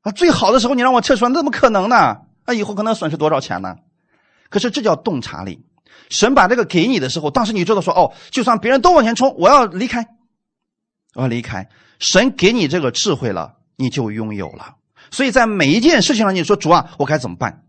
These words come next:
这个时候你知道吗？你的大脑可能比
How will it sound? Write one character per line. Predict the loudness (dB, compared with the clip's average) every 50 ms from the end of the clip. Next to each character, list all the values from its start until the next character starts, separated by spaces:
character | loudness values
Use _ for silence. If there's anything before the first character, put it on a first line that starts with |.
| _ _
这 | -4 -2 -2
个 | 0 0
时 | -2 -2
候 | -2 -2 -2
你 | -2
知 | -4
道 | -4
吗？ | -4 -6 -10 -12 _ _ _ _ _ _
你 | -10 -6 -4
的 | -4 -4
大 | -6 -6 -8 -6 -6 -6
脑 | -6 -6 -8 -8 -10 -12 _ _
可 | -16 -12 -10 -8
能 | -8 -8 -8 -8
比 | -10 -12 -14 -14